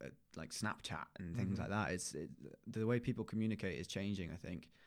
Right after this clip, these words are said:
Speaker 1: and I don't think it's
Speaker 2: Drastically.
Speaker 1: I don't think it's a good thing. I, th-, I think, yeah, by all means, accept th-, change, and technology is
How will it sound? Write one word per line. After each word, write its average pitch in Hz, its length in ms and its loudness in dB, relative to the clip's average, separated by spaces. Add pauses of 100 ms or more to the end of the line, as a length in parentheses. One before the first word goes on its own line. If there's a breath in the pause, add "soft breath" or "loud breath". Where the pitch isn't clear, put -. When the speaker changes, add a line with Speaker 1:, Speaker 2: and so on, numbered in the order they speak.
(260 loud breath)
Speaker 1:
and 92 160 2
I - 20 2
don't 101 220 0
think 85 180 -4
it's 113 40 2 (100)
Speaker 2:
Drastically. 90 500 -4 (220)
Speaker 1:
I - 40 -6
don't 117 140 4
think 98 140 0
it's 90 120 0
a 82 40 -2
good 120 220 2
thing. 80 280 -2
I, 95 40 -2
th-, - 220 -6
I - 20 2
think, 98 320 2 (160)
yeah, 107 280 4 (360)
by 104 180 4
all 98 120 6
means, 95 260 4
accept - 460 -2 (460)
th-, - 200 -6
change, 87 420 0
and 92 180 -4 (180)
technology 87 540 -2
is 87 280 -6